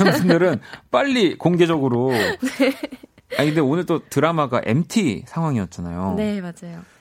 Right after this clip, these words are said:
Speaker 1: 희정 씨는 또 대학교 엠티 때 뭐 기-, 엠티 가셨죠?
Speaker 2: 네, 가긴 갔는데
Speaker 1: 네.
Speaker 2: 제가 스케줄 때문에
Speaker 1: 음.
Speaker 2: 일찍 나와가지고
Speaker 1: 항상?
Speaker 2: 딱히 그렇게 기억이 없어요, 항상.
Speaker 1: 아니, 왜냐면은 또 우리가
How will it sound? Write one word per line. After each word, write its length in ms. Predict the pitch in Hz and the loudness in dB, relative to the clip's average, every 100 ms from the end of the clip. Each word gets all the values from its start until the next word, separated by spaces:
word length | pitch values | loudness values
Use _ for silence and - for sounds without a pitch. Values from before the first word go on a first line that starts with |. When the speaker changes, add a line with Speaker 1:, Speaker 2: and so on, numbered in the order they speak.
| _ _ _ | _ _ _
Speaker 1:
희정 340 | - - 254 262 | -18 -4 -2 -2
씨는 420 | - 220 208 175 - | -2 0 0 -2 -2
또 340 | 151 123 - _ _ _ _ | -2 -2 -4 _ _ _ _
대학교 340 | - 135 139 | -6 -4 -2
엠티 260 | 104 98 143 | -2 -2 -6
때 300 | - 117 98 - _ - | -4 -4 -4 -12 _ -20
뭐 80 | - | -18
기-, 120 | - - 120 | -18 -6 -2
엠티 300 | 135 190 - _ _ | 0 0 -2 _ _
가셨죠? 520 | - 107 123 - 80 82 - | -10 -8 -8 -8 -10 -10 -16
Speaker 2:
네, 340 | 202 226 226 | -4 -2 -2
가긴 300 | 214 226 233 | -4 -6 -4
갔는데 520 | 240 190 196 208 254 | -6 -6 -8 -4 -2
Speaker 1:
네. 60 | 214 | -2
Speaker 2:
제가 260 | 190 202 196 | -4 -6 -8
스케줄 360 | - 359 349 | -8 -8 -8
때문에 840 | - 233 196 175 175 185 170 156 - _ _ | -4 -4 -2 -4 -4 -4 -6 -8 -16 _ _
Speaker 1:
음. 400 | 101 113 127 101 95 | -4 -2 0 -2 -6
Speaker 2:
일찍 260 | 104 233 | -14 -8
나와가지고 720 | 196 160 196 208 180 170 214 | -4 -2 -2 -2 -6 -10 -8
Speaker 1:
항상? 460 | 240 127 117 127 82 - | -2 0 0 -2 -4 -6
Speaker 2:
딱히 640 | 320 - - 330 262 160 - | -6 -6 -8 -4 -4 -4 -10
그렇게 640 | - 220 - 214 196 175 - _ | -10 -10 -8 -8 -6 -6 -10 _
기억이 360 | - - 247 208 | -16 -2 -2 -2
없어요, 580 | 151 - - 165 151 165 | -6 -10 -10 -10 -10 -12
항상. 500 | 220 214 180 151 170 - - | -10 -10 -10 -12 -14 -16 -6
Speaker 1:
아니, 140 | 110 | -2
왜냐면은 540 | 104 127 143 131 123 98 - - - - _ | 0 0 0 2 0 -2 -8 -20 -20 -20 _
또 100 | 123 | -6
우리가 480 | 95 113 110 104 | -4 -2 -2 -2